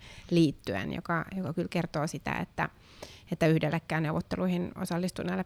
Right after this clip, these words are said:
puolueelle se ei, ei ollut kyllä niin kuin kynnyskysymys tai, tai niin tärkeä kysymys, että, että se olisi neuvoteltu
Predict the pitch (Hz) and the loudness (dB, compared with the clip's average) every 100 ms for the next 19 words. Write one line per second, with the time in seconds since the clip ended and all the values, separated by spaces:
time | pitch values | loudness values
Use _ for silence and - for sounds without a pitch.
0 | - 180 180 180 180 175 165 160 165 - | 0 2 2 2 2 0 2 2 2 2
1 | 170 170 156 165 - - - - 175 143 | 2 4 4 0 -4 -6 -4 -4 -4 -2
2 | 139 180 - 190 - 185 - - 196 - | -2 -4 -6 -8 -6 -8 -6 -4 -4 -6
3 | - - - - - 180 170 170 - 175 | -16 -16 -16 -20 -6 -2 0 2 0 -2
4 | 160 175 - 160 - 160 - 185 - - | -4 -4 -4 -4 -4 -6 -8 -10 -10 -14
5 | - 180 - 156 147 - 160 - - - | -12 -10 -2 0 0 -2 -6 -10 -14 -6
6 | 170 160 170 143 165 | 2 2 2 0 0